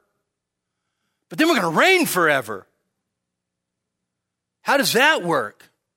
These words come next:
It's actually simple. So when God created Adam,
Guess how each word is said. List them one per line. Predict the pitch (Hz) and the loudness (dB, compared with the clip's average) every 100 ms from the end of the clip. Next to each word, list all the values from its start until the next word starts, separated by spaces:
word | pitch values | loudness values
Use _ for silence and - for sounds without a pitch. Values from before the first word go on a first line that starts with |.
| _ _ _ _ _ _ _ _ _ _ _ | _ _ _ _ _ _ _ _ _ _ _
It's | - | -4
actually | 196 - 226 | -2 -2 -4
simple. | - 339 311 160 110 _ _ _ _ _ _ _ _ _ _ _ _ _ _ _ _ _ | 0 0 0 -4 -6 _ _ _ _ _ _ _ _ _ _ _ _ _ _ _ _ _
So | - | -8
when | 190 190 | -6 -2
God | 202 233 233 | 0 0 -2
created | - 277 226 233 226 - | -2 0 2 0 -4 0
Adam, | 196 175 220 | 2 2 -2